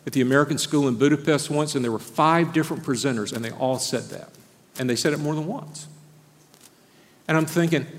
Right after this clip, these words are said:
"How can, how can the seventeen-year-old believe in himself? He doesn't even know who he is." I saw,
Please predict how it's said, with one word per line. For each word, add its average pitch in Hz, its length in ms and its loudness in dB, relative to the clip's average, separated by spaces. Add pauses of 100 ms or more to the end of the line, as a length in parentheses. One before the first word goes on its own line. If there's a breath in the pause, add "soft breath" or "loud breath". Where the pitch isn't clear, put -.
"How 240 200 -2
can, 240 200 0
how - 260 -10
can 233 160 0
the 151 80 0
seventeen-year-old 160 840 0
believe 180 340 2
in 208 60 -2
himself? 117 420 -6
He 233 60 0
doesn't 240 200 -2
even 202 160 2
know 190 140 2
who 214 200 0
he 208 200 0
is." 127 180 -2 (600 loud breath)
I 196 200 6
saw, 160 480 6